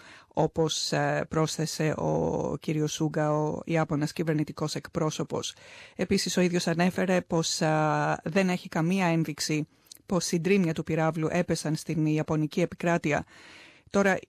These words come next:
η Ιαπωνία διαμαρτύρεται για την ενέργεια αυτή και θα αναλάβει την δέουσα δράση στα Ηνωμένα Έθνη,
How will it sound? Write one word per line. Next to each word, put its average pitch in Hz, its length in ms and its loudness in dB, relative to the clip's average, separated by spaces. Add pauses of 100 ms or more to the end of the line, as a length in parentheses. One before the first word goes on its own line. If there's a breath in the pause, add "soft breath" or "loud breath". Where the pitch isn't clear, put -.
(100)
η 170 400 0
Ιαπωνία 185 540 4
διαμαρτύρεται 175 640 2
για 160 140 2
την 160 140 2
ενέργεια 160 360 2
αυτή 156 180 -2
και 160 140 -2
θα 165 120 -2
αναλάβει 160 560 2
την 165 200 0
δέουσα 175 400 0
δράση 160 360 0
στα - 160 -6
Ηνωμένα 160 380 0
Έθνη, 185 380 0